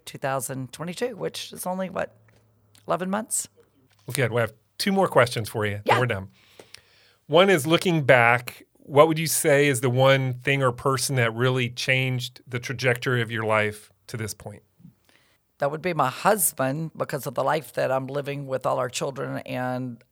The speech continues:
Speaker 1: my wonderful world. But in my business world, it would be a man named Jack Rasnick, who owned the Models of the South modeling competition.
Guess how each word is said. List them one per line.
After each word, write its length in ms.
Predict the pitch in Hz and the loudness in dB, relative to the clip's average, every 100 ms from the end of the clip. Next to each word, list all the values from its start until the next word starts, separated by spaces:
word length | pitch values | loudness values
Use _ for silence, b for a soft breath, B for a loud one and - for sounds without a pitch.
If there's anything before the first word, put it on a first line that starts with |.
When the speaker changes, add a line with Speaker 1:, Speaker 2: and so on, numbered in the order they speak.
| - | -12
Speaker 1:
my 220 | 135 117 | -6 -4
wonderful 440 | 123 135 131 113 | -2 -4 -6 -10
world. 500 | 113 165 165 127 151 151 B B B 135 | -4 0 0 0 -2 -8 B B B 4
But 320 | 175 156 143 | 8 8 6
in 120 | 151 | 0
my 120 | 143 131 | -2 -2
business 440 | 160 156 151 - | -2 -2 -4 -2
world, 180 | 143 139 | 0 0
it 80 | - | -2
would 120 | 135 | -6
be 120 | 139 | -4
a 60 | 135 | -4
man 220 | 135 135 | -4 -4
named 160 | 131 | -4
Jack 220 | 131 143 - | -2 -2 0
Rasnick, 440 | 135 135 135 127 | -2 0 -2 -6
who 180 | 135 131 | -6 -4
owned 180 | 131 127 | -4 -4
the 60 | |
Models 320 | 123 120 120 | -4 -4 -6
of 80 | 135 | -8
the 60 | 127 | -4
South 240 | - 120 | -2 -2
modeling 240 | 127 104 113 | -4 -6 -6
competition. 640 | 135 - - - - 123 | -12 -12 -10 -8 -8 -12